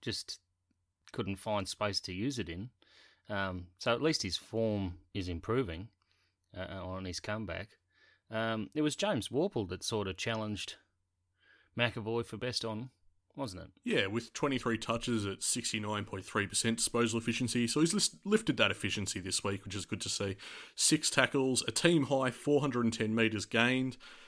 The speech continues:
Speaker 2: seven score involvements, which is pretty good. Uh, the only blight in his game was just his goal kicking. He had op-, he had his opportunities. One goal, three he kicked.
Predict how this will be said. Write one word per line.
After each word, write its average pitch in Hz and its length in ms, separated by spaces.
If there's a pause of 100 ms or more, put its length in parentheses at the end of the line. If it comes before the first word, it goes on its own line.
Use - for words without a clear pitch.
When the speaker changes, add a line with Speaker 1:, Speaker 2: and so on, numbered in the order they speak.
Speaker 2:
seven 160 400
score 143 320
involvements, 165 560
which 117 160
is 117 80
pretty 143 240
good. 160 240
Uh, 135 420
the 160 140
only 233 220
blight 120 340
in 101 80
his 95 120
game 120 300
was 110 140
just - 160
his 98 140
goal 120 240
kicking. 95 320
He 107 100
had 160 140
op-, 110 260
he 165 120
had 196 140
his 131 140
opportunities. 92 720 (340)
One 160 220
goal, 127 200
three 98 460 (380)
he 98 80
kicked. - 380